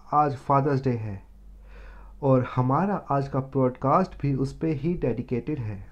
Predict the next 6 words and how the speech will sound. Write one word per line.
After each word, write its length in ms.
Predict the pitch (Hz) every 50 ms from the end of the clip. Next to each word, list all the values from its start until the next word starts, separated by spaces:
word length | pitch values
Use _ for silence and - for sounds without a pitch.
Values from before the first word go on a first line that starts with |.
| - - - - - - - - - - - - - - - - - - - - - - - - - - - - - - - - - - - - - - 196
इसी 220 | 190 190 233 226
मौके 340 | 202 190 165 135 135 139 127
पे 260 | 120 - 117 113 113 -
हमारे 380 | - 131 127 143 165 190 220 220
साथ 300 | - - 160 147 139 123
है 340 | 110 117 117 110 107 107